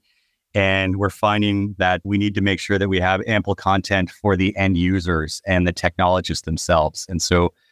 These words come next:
we have three user personas for the end users. They're data scientists, they're folks that are called computational scientists, and then there are actual engineers who, who design and run processes. And so we're going to have tiered content on the website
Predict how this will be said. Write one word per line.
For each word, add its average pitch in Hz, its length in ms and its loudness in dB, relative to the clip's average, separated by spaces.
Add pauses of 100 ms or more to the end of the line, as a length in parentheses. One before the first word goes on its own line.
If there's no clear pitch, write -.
(200)
we 110 100 4
have 98 140 0
three 117 300 2
user 107 360 2
personas 98 540 -2
for 98 120 0
the 92 160 2
end 90 140 0
users. 90 460 0
They're 90 140 -2
data 92 260 0
scientists, 95 760 -2 (540)
they're 101 140 2
folks 107 300 0
that 101 100 2
are 92 60 0
called 92 220 0
computational 104 540 0
scientists, 98 840 -2 (320)
and 107 180 2
then 101 140 2
there 101 180 2
are 95 120 2
actual 92 480 -2
engineers 95 580 0
who, 90 340 -2
who 92 120 -2
design 92 480 2
and 90 120 -2
run 92 220 0
processes. 87 800 -2 (480)
And 101 260 0
so 98 540 0
we're 107 180 2
going 110 300 0
to 107 60 -2
have 98 320 0
tiered 107 300 0
content 98 480 -2
on 90 120 2
the 87 100 -4
website 87 720 -2